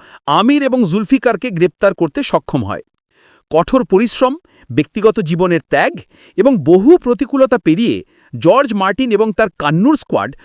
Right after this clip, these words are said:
সফলভাবে অপরাধীদের কেরালায় ফিরিয়ে নিয়ে আসে। তারা তাদের কঠিনতম মিশনটি সম্পন্ন করে। এইভাবেই শেষ হয়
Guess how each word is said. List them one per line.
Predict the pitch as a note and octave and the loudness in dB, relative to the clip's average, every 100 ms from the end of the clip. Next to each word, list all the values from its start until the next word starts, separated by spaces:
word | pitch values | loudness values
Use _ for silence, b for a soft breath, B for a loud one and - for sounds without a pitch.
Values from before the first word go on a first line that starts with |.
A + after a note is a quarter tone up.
| b - | b -10
সফলভাবে | - A3 D#4+ D#4 C#4+ D4+ | -2 0 2 2 2 2
অপরাধীদের | F#3+ F3+ F3 G#3+ G#3 F#3+ | 2 0 0 2 2 2
কেরালায় | - E3 E3+ G3 | 0 0 2 0
ফিরিয়ে | - D#3+ D3+ | -2 0 0
নিয়ে | C3+ A#2+ | 0 -2
আসে। | A2 A2+ - _ _ b b | -4 -8 -12 _ _ b b
তারা | - D#3+ | -2 0
তাদের | E3+ F#3+ - | 2 0 0
কঠিনতম | E3+ - D#4 C#4+ B3+ A#3+ | -2 2 0 2 0 0
মিশনটি | G3 - A#3 F#3+ E3 G3 b b | -2 0 -2 -2 -6 -8 b b
সম্পন্ন | - D#3+ D#3 D3 B2+ | -6 -2 0 0 0
করে। | B2+ G2+ - _ _ _ _ - | -2 -4 -12 _ _ _ _ -2
এইভাবেই | G#3+ A3 C4+ B3 | -2 0 0 -2
শেষ | - B3 - | -2 -4 -2
হয় | A#2 | -4